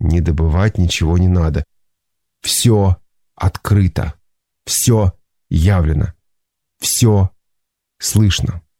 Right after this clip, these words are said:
Вот этим, кстати, христианство отличается от многих лжеучений. В лжеучениях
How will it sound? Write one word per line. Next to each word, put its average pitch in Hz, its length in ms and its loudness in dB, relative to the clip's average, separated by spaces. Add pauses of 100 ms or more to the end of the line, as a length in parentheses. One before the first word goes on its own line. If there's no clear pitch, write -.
(1120)
Вот 107 320 0
этим, 135 380 2
кстати, 123 440 -2
христианство 101 800 0 (500)
отличается 110 640 0
от 92 100 0
многих 98 340 0
лжеучений. 90 840 0 (600)
В 82 80 2
лжеучениях 123 880 2